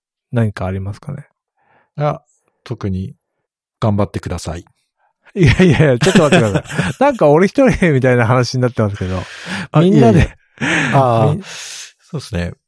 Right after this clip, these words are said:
Speaker 2: いや、僕はこう陰ながらちょっと支える感じで。
Speaker 1: <laughs> そうなんですか。まあまあ。
Speaker 2: いや、まあ、ぼ-、そうっすね。なんか。
Speaker 1: 機材とかも買ってるじゃないですか。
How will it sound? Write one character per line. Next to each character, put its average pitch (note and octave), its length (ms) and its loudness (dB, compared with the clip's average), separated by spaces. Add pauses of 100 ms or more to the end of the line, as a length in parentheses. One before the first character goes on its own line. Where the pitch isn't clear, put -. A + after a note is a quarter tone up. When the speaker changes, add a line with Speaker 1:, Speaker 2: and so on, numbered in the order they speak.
(140)
Speaker 2:
い D#3+ 40 -6
や、 D3 120 -4
僕 C#3+ 280 -2
は D#3 180 2
こ B2 220 2
う A#2 60 -2
陰 B2 260 2
な B2 140 4
が A#2 120 4
ら A2 320 0
ち - 80 -14
ょ - 20 -10
っ - 60 -20
と - 200 -18
支 - 140 -14 (140)
え F2+ 160 -4
る E2+ 160 -12
感 E2 240 -10
じ E2 120 -14
で。 F2+ 180 -16
Speaker 1:
<laughs> D#3+ 1500 -2
そ B2+ 300 -6
う G#2+ 40 -4
な G2+ 140 -8
ん G2 60 -10
で G2 40 -16
す - 80 -20
か。 - 260 -16 (880)
ま G2 180 -6
あ F#2+ 60 -6
ま F#2 120 -8
あ。 A2+ 40 -2
Speaker 2:
い - 20 -2
や、 F#2+ 580 -6 (680)
ま A#2+ 120 -6
あ、 G2 80 -2
ぼ-、 G2+ 240 -10 (360)
そ - 260 -8
う - 20 -8
っ - 20 -8
す - 180 -16
ね。 G2 160 -16 (960)
な A2+ 120 -4
ん F#2+ 80 -12
か。 A#2 100 -2 (320)
Speaker 1:
機 C3+ 140 2
材 B2 180 0
と G#2+ 100 -4
か - 120 -6
も G2 100 -4
買 G#2 140 -4
っ - 20 -10
て - 140 -2
る A2+ 80 0
じ G#2 60 0
ゃ G2 40 -2
な F#2 60 -6
い - 20 -6
で G2+ 60 -8
す - 60 -20
か。 - 380 -16